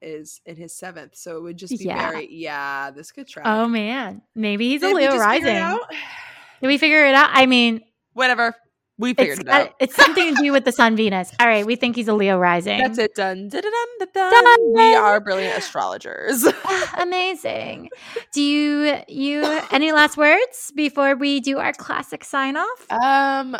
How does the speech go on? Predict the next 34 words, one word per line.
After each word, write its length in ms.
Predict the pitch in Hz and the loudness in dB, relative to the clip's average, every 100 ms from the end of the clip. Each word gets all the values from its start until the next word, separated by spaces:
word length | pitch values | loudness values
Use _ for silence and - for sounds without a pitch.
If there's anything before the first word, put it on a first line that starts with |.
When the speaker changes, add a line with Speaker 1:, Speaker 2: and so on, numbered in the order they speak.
| - | -4
Speaker 1:
other 320 | 185 208 262 | -4 -2 -6
than, 280 | 233 240 233 | -6 -8 -8
you 120 | 233 | -8
know, 240 | 233 208 220 | -6 -6 -6
following 580 | - 180 180 226 226 | -8 -6 -6 -8 -12
us 180 | 220 - | -14 -12
on 120 | 220 | -10
all 140 | 220 226 | -8 -8
the 100 | 214 | -10
things 580 | - 185 208 254 247 202 | -10 -10 -10 -12 -14 -14
and 100 | 180 | -16
interacting 560 | - 185 185 196 202 | -14 -8 -8 -8 -12
with 120 | 202 202 | -12 -10
us 200 | 208 - | -10 -10
on 160 | 196 196 | -12 -12
Twitter. 720 | - 196 208 220 220 220 214 _ _ _ | -10 -6 -4 -4 -4 -4 -8 _ _ _
We 120 | 262 | -4
love 200 | 302 415 | -2 -4
Twitter 280 | - 175 156 | -4 -6 -4
the 100 | 139 | -6
most. 600 | 139 143 160 - - - _ | -4 -4 -6 -8 -12 -16 _
Uh, 440 | - 143 139 135 135 | -10 -4 -2 -2 -2
Twin 220 | - 156 151 | -6 -12 -4
Speaker 2:
We're 80 | 330 | -2
Speaker 1:
Fire 60 | |
Speaker 2:
mercurial 460 | - 254 196 185 180 | -2 0 0 0 0
Speaker 1:
Signs. 40 | 180 208 | -2 -4
Speaker 2:
people. 260 | 190 190 196 | -2 -2 -2
Speaker 1:
Twin 300 | 220 220 220 | -2 -4 -6
Fire 440 | - 180 170 170 - | -8 -6 -4 -6 -8
underscore 460 | 165 165 - 175 | -10 -12 -12 -12
signs 580 | - - 233 226 226 208 | -10 -8 -8 -8 -10 -14
on 260 | - 175 175 | -12 -12 -12
Twitter 320 | - - - | -14 -16 -16